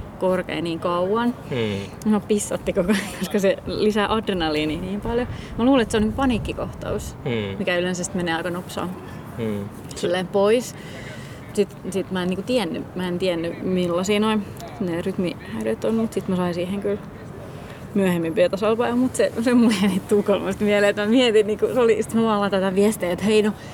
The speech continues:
Speaker 1: mä yritän täältä nyt tulla, ja sit mä vedin sen keikan istuvalle, ja sit mä niinku,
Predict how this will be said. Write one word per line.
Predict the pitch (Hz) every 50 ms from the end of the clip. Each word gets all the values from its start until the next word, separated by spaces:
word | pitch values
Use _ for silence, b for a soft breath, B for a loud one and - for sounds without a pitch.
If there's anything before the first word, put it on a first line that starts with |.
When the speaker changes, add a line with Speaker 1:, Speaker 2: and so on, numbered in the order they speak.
| B B B
Speaker 1:
mä | 214
yritän | 220 220 233 233 214 214 196
täältä | 202 190 190 196
nyt | 202 196 -
tulla, | - 208 208 202 190
ja | 180 202
sit | - -
mä | 214 190
vedin | 190 175 180 202
sen | 208 185
keikan | 180 180 175 190 - -
istuvalle, | 175 202 202 - 180 202 170 180 202 233 240 240 240 240
ja | 233 247
sit | - -
mä | 208 208 202
niinku, | 185 165 165 165 160 160 -